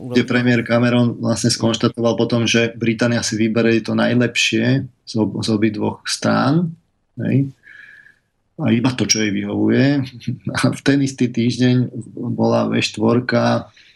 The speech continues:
Speaker 2: zvozená pod čiernu zem, že nie je dostatočne solidárna a nemôže si vybrať to, čo jej vyhovuje. A, a, a to sú, to sú týchto, fakt tých prí-, príkladov sa dajú po, po,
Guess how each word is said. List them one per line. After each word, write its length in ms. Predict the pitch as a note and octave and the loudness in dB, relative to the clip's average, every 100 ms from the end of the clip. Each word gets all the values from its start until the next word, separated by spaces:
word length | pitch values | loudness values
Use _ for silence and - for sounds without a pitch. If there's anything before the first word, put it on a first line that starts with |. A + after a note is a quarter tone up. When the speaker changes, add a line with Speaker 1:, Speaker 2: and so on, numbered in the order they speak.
| - | -12
Speaker 2:
zvozená 480 | G#2+ G#2+ A#2 A#2+ A2+ | -2 2 4 2 2
pod 200 | A2+ - | -2 0
čiernu 360 | A#2+ A#2 A#2+ | 0 2 0
zem, 340 | A#2 A2 A#2+ B2+ | 0 2 4 4
že 320 | A2+ A#2 A#2 | 4 2 2
nie 260 | A#2 A#2 | 2 4
je 80 | A#2 | 2
dostatočne 520 | A2+ - A2+ B2 B2 | 0 0 0 0 0
solidárna 760 | A2 G#2 A2 A2+ A2 A2 A#2 A2+ | 0 2 2 2 0 0 0 2
a 60 | A2 | 2
nemôže 320 | A2+ A#2+ A2 | 2 2 0
si 160 | - | -2
vybrať 340 | G#2 A#2+ A2+ - | 0 2 0 -2
to, 120 | A#2 | -4
čo 140 | - | 0
jej 120 | A2+ A2+ | 2 2
vyhovuje. 480 | A2 A#2 G#2+ - - - D#3 _ _ _ - - | 0 -2 -4 -6 -10 -12 -12 _ _ _ -20 -8
A, 320 | D#3+ C#3 - _ A#2 - - | -8 -4 -4 _ -18 -18 -4
a, 60 | C#3 C3+ C#3+ C#3 - | -4 -2 -4 -4 -4
a 80 | D3 | -6
to 140 | - D#3 | 0 2
sú, 340 | E3+ D#3+ - _ _ | 2 0 -2 _ _
to 120 | - B2+ | -2 0
sú 320 | D#3+ D#3 - | 4 2 2
týchto, 440 | D#3 - D#3 - | -2 0 -2 -2
fakt 320 | - D#3 - | -2 -2 0
tých 200 | C#3+ C#3 | 0 0
prí-, 260 | - B2+ C3 | 0 -2 -2
príkladov 500 | - B2+ B2+ C3 B2+ | -2 -2 0 2 4
sa 160 | A#2+ A#2+ | 4 2
dajú 540 | A2+ B2 B2+ B2 A#2+ | 2 4 4 2 -2
po, 140 | - A#2+ | -4 -6
po, 140 | - | -2